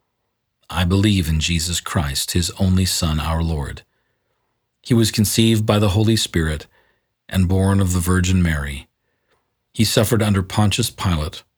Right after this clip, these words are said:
was crucified, died, and was buried. He descended to the dead.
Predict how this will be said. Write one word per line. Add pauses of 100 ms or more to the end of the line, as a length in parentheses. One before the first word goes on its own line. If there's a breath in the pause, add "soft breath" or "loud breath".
(520)
was
crucified, (140)
died,
and
was
buried. (960)
He
descended
to
the
dead.